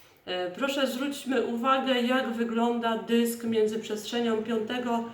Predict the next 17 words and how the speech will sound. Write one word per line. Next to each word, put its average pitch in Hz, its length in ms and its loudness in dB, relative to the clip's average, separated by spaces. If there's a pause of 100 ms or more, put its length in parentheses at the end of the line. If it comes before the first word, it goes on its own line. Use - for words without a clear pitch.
(240)
kręgu 247 260 0
lędźwiowego 233 500 0
a 247 40 0
kością 247 340 -2
krzyżową. 220 560 0 (400)
I 190 120 -4
to 254 240 0
jest 247 320 0
dysk, 220 380 -2
który 185 500 -2 (320)
uległ 214 420 0
właśnie 196 420 -4
dehydrydacji, 240 1120 -2
który 185 340 -6
uległ, 180 580 -4
uległ 180 360 0
już, 170 320 -4